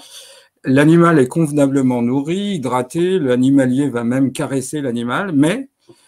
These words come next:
pendant sept jours et d'une façon totalement aléatoire,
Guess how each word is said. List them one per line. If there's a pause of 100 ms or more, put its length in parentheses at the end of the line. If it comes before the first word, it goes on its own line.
(400)
pendant
sept
jours
et
d'une
façon
totalement
aléatoire,